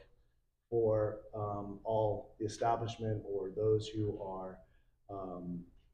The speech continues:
you know, trying to create divisiveness. They throw that on to other folks. So I would, I'd really challenge you, your audience, to take a deeper look into that. Make this,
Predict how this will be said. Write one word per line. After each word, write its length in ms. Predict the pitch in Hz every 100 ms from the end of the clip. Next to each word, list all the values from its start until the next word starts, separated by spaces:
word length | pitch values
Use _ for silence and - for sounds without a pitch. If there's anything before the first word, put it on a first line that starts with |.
| -
you 80 | 104
know, 140 | 90 - _ _ _ _ _ _ _ _
trying 240 | - 127 120
to 160 | 113 -
create 440 | - 147 135 147 -
divisiveness. 840 | 107 98 87 - 85 82 - - - _
They 100 | 104
throw 220 | 104 120 107
that 140 | 104
on 200 | 104 95
to 180 | - 98
other 180 | 95 87 -
folks. 380 | 78 - - - - - _ _ _ _
So 400 | - 104 95 - - - -
I 120 | 120
would, 180 | 117 117
I'd 200 | 120 113
really 180 | 127 120
challenge 600 | 127 113 107 107 107 - - -
you, 180 | 117 135
your 280 | 127 107 110
audience, 440 | 123 120 110 107
to 60 | 113
take 220 | 113 110
a 60 | 107
deeper 320 | 117 113 110
look 240 | 104 104 107
into 160 | 101 104
that. 220 | 101 -
Make 220 | 135 131 110
this, 260 | 104 -